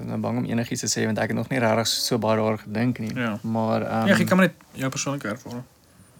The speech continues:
Speaker 1: ek, eh, ek dink tog so. Daar is,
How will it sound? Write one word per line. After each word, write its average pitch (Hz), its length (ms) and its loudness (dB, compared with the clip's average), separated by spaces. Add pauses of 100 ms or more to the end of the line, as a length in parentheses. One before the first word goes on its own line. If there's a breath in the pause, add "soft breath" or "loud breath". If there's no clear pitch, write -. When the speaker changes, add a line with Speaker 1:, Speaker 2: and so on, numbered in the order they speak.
Speaker 1:
ek, - 240 -8
eh, 123 540 2 (220)
ek - 140 -10
dink 202 200 6
tog 160 200 4
so. 131 380 4 (680)
Daar 120 220 -2
is, - 560 -2